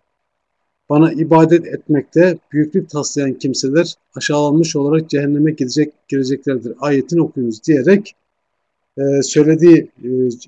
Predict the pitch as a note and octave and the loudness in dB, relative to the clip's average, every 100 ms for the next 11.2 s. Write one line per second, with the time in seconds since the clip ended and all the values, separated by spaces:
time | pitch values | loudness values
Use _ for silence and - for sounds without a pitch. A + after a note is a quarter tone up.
0 | _ _ _ B2 B2 A#2+ A2 - - D#3+ | _ _ _ -10 -8 -8 -10 -16 -2 2
1 | D3+ C#3+ B2+ C#3+ - E3+ E3 D3 C#3 C#3 | 4 2 -4 -8 0 2 4 0 -2 -6
2 | - D3 B2+ D#3 C3 C#3 F#3+ - _ _ | -6 -4 -2 -2 0 2 0 -2 _ _
3 | _ _ - D3 D3 - C#3 C3+ C3 C3+ | _ _ -6 -4 -4 -2 0 0 2 2
4 | F3 E3 _ - D3 C3+ C#3+ D#3 C#3+ B2 | 2 0 _ -4 -2 0 0 -2 -4 -4
5 | C3+ A2+ A2 - F#2+ - _ _ _ _ | -4 -4 -4 -8 -16 -20 _ _ _ _
6 | _ _ _ _ - D#3 F#3 G3 G3+ F3+ | _ _ _ _ 0 4 4 4 4 4
7 | D3+ E3+ F3 - G3 F3 E3 F3 E3 - | 4 4 0 0 4 6 6 4 2 2
8 | C3+ A2 C#3+ C#3 D3+ D#3 G#3 G#3 D#3 C#3+ | -2 -4 -6 -2 2 4 2 2 -2 0
9 | B2+ A2+ - F3+ G3 C#3+ D#3+ F#3 D3+ C#3+ | 0 0 2 2 2 2 4 4 2 2
10 | C#3 E3+ G#3 - D#3+ D3 C3 A2 G#2 - | 2 0 -2 0 0 2 2 2 -2 -8
11 | G2+ - | -16 -18